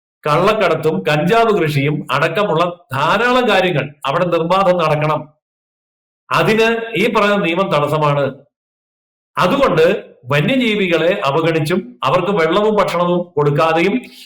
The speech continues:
അവർക്ക് ആവാസ വ്യവസ്ഥ ഒരുക്കാതെയും ഇലക്ട്രിക് വേലികൾ കെട്ടാതെയും ട്രെഞ്ചുകൾ കുഴിക്കാതെയും പെട്രോളിംഗ് നടത്താതെയും ഈ കാട്ടുകള്ളന്മാർക്ക് സൗകര്യമൊരുക്കി കൊടുക്കുന്ന കാട്ടുകള്ളന്മാരായിട്ടുള്ള സർക്കാർ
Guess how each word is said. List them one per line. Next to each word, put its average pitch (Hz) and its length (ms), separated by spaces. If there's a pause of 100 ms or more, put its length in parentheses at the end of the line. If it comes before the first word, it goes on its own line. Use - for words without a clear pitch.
(160)
അവർക്ക് 196 260 (100)
ആവാസ 214 280 (100)
വ്യവസ്ഥ 185 260 (120)
ഒരുക്കാതെയും 170 580 (420)
ഇലക്ട്രിക് 208 500
വേലികൾ 180 420
കെട്ടാതെയും 160 640 (420)
ട്രെഞ്ചുകൾ 202 500 (140)
കുഴിക്കാതെയും 165 680 (440)
പെട്രോളിംഗ് 202 560 (100)
നടത്താതെയും 185 720 (1000)
ഈ 208 200
കാട്ടുകള്ളന്മാർക്ക് 190 1120 (100)
സൗകര്യമൊരുക്കി 185 720
കൊടുക്കുന്ന 160 440 (500)
കാട്ടുകള്ളന്മാരായിട്ടുള്ള 208 2000
സർക്കാർ 165 420